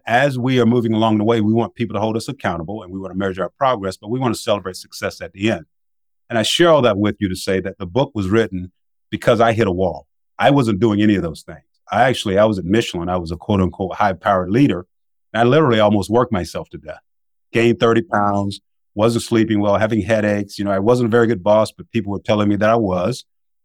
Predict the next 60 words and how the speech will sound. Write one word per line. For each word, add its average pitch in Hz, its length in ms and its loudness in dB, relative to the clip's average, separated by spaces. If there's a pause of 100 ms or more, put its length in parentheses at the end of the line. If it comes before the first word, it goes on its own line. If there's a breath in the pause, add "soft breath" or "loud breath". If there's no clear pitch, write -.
(140)
'cause 110 160 0
the 101 80 -2
higher 127 200 2
you 113 180 2
go, 107 380 4 (440)
the 98 60 -6
more 113 240 4
people 104 240 -2
tell 113 180 0
you 107 120 2
what 113 120 -4
they 101 80 -10
think 104 300 -2
you 101 80 -2
want 131 280 0
to 101 80 -6
hear 95 140 -4
rather 95 280 -4
than 90 180 -8
what 95 220 -10
you 95 80 -10
really 90 240 -6
need 147 220 0
to 87 100 -10
hear. 85 240 -18 (320)
So 101 100 0
I 95 40 4
wasn't 110 340 0
getting 113 240 2
good 107 180 0
feedback. 101 720 0
I 107 40 0
was 98 160 -2
serving 127 260 0
in 123 60 4
the 107 60 0
community 127 380 0
and 104 80 2
I 95 60 2
was 85 120 -6
working, 110 340 0
like, 95 140 0 (300)
twelve 110 200 2
to 92 80 -10
fifteen 104 300 -4
hours 95 220 0
a 87 60 -6
day. 101 260 -2 (580)
But 104 300 2
God 117 240 4
got 117 140 2
my 104 120 -2
attention 107 540 -2 (100)
and 95 240 -4
it 95 120 -2
allowed 98 320 2
me, 98 120 2
then 98 180 0
I 95 120 -4
changed. 92 640 -4